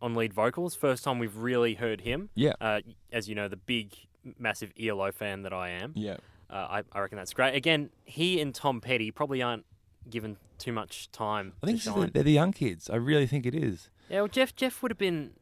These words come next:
Speaker 1: same age group as, uh, Dylan and Harrison, maybe a few years younger.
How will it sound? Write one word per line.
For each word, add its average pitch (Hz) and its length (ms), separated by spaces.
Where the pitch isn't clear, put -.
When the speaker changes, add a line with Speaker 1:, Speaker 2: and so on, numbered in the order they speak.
Speaker 1:
same 160 320
age 143 260
group 147 240
as, 113 520
uh, 104 480
Dylan 110 400
and 98 140
Harrison, 123 340
maybe 139 220
a 117 40
few 123 220
years 113 300
younger. 107 380